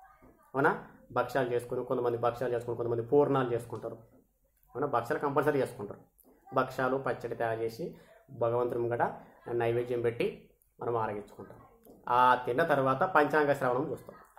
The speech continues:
పంచాంగ శ్రవణం అంటే ఆ సంవత్సర కాలంలో, ఆ రోజున ప్రారంభమైనటువంటి సంవత్సరము ఎండింగ్ వరకు, మళ్ళా ఉగాది వరకు మళ్ళా మనకు ఏ విధంగా ఉంటుంది,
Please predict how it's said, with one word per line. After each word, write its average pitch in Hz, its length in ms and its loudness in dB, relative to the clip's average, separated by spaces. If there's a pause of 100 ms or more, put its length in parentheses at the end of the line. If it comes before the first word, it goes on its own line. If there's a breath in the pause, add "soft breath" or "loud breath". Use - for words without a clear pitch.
పంచాంగ 139 380 2
శ్రవణం 131 300 0
అంటే 127 200 -2 (380 loud breath)
ఆ 131 100 10 (120)
సంవత్సర 143 380 2
కాలంలో, 117 440 0 (640)
ఆ 123 140 6
రోజున 131 280 6
ప్రారంభమైనటువంటి 127 880 2
సంవత్సరము 127 560 -2 (1300)
ఎండింగ్ 139 340 4
వరకు, 117 200 0
మళ్ళా 127 240 4
ఉగాది 135 360 4
వరకు 127 280 0 (440 loud breath)
మళ్ళా 139 180 4
మనకు 139 260 2 (480 loud breath)
ఏ 135 120 6
విధంగా 147 340 6
ఉంటుంది, 110 340 -2